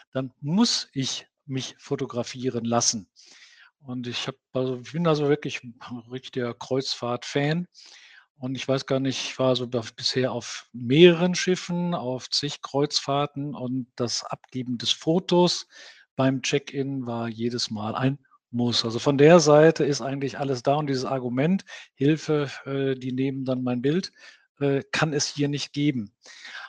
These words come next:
Und auf der anderen Seite ist es so, dass ich so gut wie keinen kenne, der regelmäßig auf einem Kreuzfahrtschiff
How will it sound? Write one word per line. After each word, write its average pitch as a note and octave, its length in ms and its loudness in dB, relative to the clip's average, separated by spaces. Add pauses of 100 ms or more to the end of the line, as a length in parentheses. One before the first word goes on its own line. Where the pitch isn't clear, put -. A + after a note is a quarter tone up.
(120)
Und C#3 200 -2
auf C3+ 120 2
der C3+ 140 2
anderen E3+ 340 4
Seite D#3 460 4
ist D#3 100 0
es C#3+ 160 -4
so, D3+ 280 2
dass C#3+ 360 0
ich C#3 220 -6
so - 340 -4
gut C#3+ 320 -8
wie D3 180 -10
keinen F3+ 720 4
kenne, D#3+ 480 0
der C#3 400 2
regelmäßig C#3 720 -2
auf B2 120 -8
einem C3 200 -6
Kreuzfahrtschiff - 800 -4